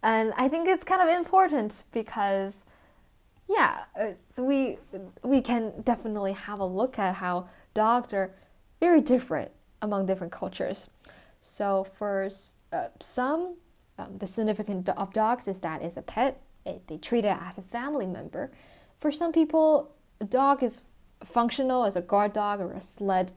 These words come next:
dog. And for some people, it's a part of a zodiac sign. There's a significant cultural value. And for some, it can be an ingredient for a dish.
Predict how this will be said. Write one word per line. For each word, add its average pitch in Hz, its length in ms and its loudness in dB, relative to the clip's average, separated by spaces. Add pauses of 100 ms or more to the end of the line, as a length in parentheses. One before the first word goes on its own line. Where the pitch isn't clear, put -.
dog. 185 380 0 (680)
And 185 360 -4
for 196 160 -6
some 202 220 -4
people, 208 500 0
it's 185 260 -4 (140)
a 202 140 -10
part - 300 -4
of 196 80 -2
a 202 80 -6
zodiac 269 420 6
sign. 190 340 -6
There's 185 220 -8
a 180 140 -6
significant 185 920 -8 (460)
cultural 226 520 0
value. 294 640 0 (480)
And 208 580 -4
for - 160 -4
some, 302 360 4
it 262 160 2
can 294 200 0
be 285 120 4
an 277 100 2
ingredient 269 720 4
for 214 160 -4
a 202 80 0
dish. - 440 -4